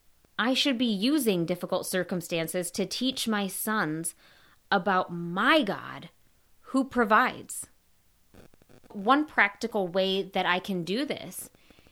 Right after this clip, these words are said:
is by praying with them over the small stuff. God cares about the small stuff. Sometimes the boys will, will ask me something or, or they'll have a concern.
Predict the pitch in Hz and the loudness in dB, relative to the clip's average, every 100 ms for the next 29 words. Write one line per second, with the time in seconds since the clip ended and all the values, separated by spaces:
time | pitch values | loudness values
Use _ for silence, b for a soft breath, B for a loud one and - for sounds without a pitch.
0 | b - 208 196 175 190 190 180 - - | b -2 2 2 0 -2 -2 -4 -10 -2
1 | 214 320 269 175 - 160 151 165 185 _ | 2 4 2 0 -4 -8 -8 -8 -12 _
2 | _ - 202 196 214 185 196 190 - 196 | _ 0 2 2 0 0 -2 -2 -2 2
3 | 226 285 202 - - 156 - - - - | 2 2 -2 -10 -14 -16 -20 -20 -20 -20
4 | - - _ _ _ - _ _ _ - | -20 -20 _ _ _ -20 _ _ _ -20
5 | _ _ - - _ - 247 277 247 - | _ _ -20 -20 _ -4 2 2 0 -2
6 | 247 302 285 190 147 143 - 180 156 156 | 0 2 0 0 -4 -6 -8 -6 -6 -8
7 | - - - B B B - 226 226 254 | -8 -8 -10 B B B 0 2 4 4
8 | 262 262 208 220 226 240 196 202 220 214 | 4 4 4 4 6 4 2 2 4 4
9 | 214 208 b b b b b b 196 214 | 2 -2 b b b b b b -2 -2
10 | 185 190 202 - 196 190 185 185 190 - | 0 -2 -2 -4 -4 -2 -4 -4 -8 -12
11 | _ _ _ - _ _ _ _ _ _ | _ _ _ -20 _ _ _ _ _ _
12 | _ - - - - 208 185 175 185 180 | _ -20 -20 -12 -4 0 0 0 0 2
13 | 180 160 156 - 170 160 160 - 165 170 | 0 -2 -2 0 0 0 -2 -6 -2 0
14 | 165 180 175 170 196 175 - 170 151 139 | 0 0 -2 -2 -4 -2 -2 -4 -4 -6
15 | 135 | -10